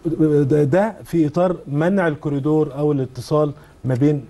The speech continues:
اللي هو الهلال الشيعي أو الهلال الفارسي اللي بتسعى إيران طول عمرها، فجيد أن يعودوا. آه، ال-، الطرفين، آه،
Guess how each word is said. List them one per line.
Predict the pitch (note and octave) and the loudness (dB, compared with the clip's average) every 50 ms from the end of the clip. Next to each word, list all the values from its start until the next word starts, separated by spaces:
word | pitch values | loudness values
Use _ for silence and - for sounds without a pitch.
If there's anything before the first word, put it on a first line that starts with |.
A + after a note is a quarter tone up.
| - | -8
اللي | C3+ C3 C3 C#3 | -4 -2 0 2
هو | D3+ D#3 | 2 2
الهلال | C#3+ C3 C3 C3+ C#3 C#3+ D3 C#3+ C3+ - - - - - - - A2+ | 0 0 0 0 0 2 0 0 -2 -6 -14 -20 -20 -20 -14 -8 -6
الشيعي | A#2+ - - - F3 E3+ F3 E3+ E3 D#3 C3 | -6 -4 -2 0 2 2 2 2 0 -2 0
أو | D3 D3+ | 0 0
الهلال | C#3+ C3 B2+ C3 C#3+ C#3 | 0 0 0 0 0 0
الفارسي | C3+ A#2+ - - C3 B2+ C#3 C3 - - | -2 -2 -4 -4 -2 -2 -2 -4 -6 -8
اللي | A2 B2 C#3+ C#3+ | -6 -2 -2 0
بتسعى | C#3 C#3+ F3 F#3 F3+ - D#3+ D#3 D3 | 0 0 0 0 0 0 -2 -2 -2
إيران | C#3+ C3+ C#3+ D3 D3 C#3 - - - - - | -2 -2 -2 -2 -4 -6 -10 -18 -20 -10 -4
طول | - E3 D#3+ | -2 0 0
عمرها، | C#3 B2 A2+ G2+ F#2 - - - - - - - | 0 -2 -4 -10 -14 -18 -20 -20 -20 -20 -20 -8
فجيد | - - E3+ F3 D3+ C3+ D3+ F#3 F#3+ G3 F3 | -4 -4 -4 -2 -2 -2 0 0 2 2 0
أن | F3 D#3 | 0 -2
يعودوا. | D3+ D3+ D3 D#3+ F3+ F#3 A#3+ C4+ A#3 - - - - - - - - - | -2 -2 0 0 0 0 -2 -4 -6 -8 -16 -20 -20 -20 -20 -12 -4 0
آه، | F#3 F3 F3+ E3+ F3 E3+ | 2 2 2 0 -2 -2
ال-، | - F3+ F#3+ - - F3+ G3+ A3 A#3 | -2 -2 0 0 0 -2 -2 0 -2
الطرفين، | F#3+ - G#3 G3+ G#3 - - A#3+ B3 A#3 G3+ E3 C#3 C3 - - - | -2 0 0 0 0 0 0 0 0 2 0 0 -2 -6 -12 -12 -8
آه، | D#3+ D#3 D#3+ D#3+ D#3 D#3 D3+ D3+ D3+ D3+ D3 C#3+ | -6 -6 -4 -4 -4 -4 -4 -6 -6 -8 -8 -8